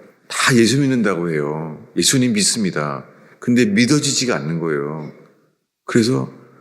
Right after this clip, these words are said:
죄인입니다라는 말을 하는데 의인이 되었습니다. 그 값을 치러서 주인이 바뀌어버린 거예요. 속량. 이것이 다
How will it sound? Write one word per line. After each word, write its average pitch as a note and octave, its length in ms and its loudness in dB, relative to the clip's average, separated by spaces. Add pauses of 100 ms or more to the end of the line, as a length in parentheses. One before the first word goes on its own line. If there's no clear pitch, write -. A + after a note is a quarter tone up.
(580)
죄인입니다라는 G2 960 2
말을 D2 280 -6
하는데 E2+ 480 -6 (500)
의인이 D3+ 480 6
되었습니다. D2+ 720 -4 (460)
그 A2 160 2
값을 - 480 -2
치러서 - 680 0 (240)
주인이 D3 560 2
바뀌어버린 G#2+ 600 0
거예요. D2 140 -6
속량. D3 720 -2 (480)
이것이 A2 380 2
다 F2+ 260 -4